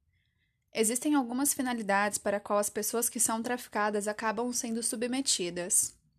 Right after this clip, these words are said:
e são elas: a exploração sexual, o trabalho escravo, a remoção de órgãos, a mendicância forçada, a adoção ilegal de crianças e o casamento forçado.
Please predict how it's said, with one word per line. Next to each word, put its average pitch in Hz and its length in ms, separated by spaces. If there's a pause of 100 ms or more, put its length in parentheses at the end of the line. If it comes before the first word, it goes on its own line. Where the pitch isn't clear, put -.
(180)
e 226 100
são 254 260
elas: - 540 (460)
a - 80
exploração 214 560
sexual, 208 640
o 214 80
trabalho 196 340
escravo, 202 680
a 214 80
remoção 220 580
de 233 140
órgãos, 202 680 (320)
a - 100
mendicância 233 680
forçada, 208 760 (320)
a 208 160
adoção 226 400
ilegal 220 380
de 208 120
crianças 214 840
e 240 80
o 247 80
casamento 247 580
forçado. 202 680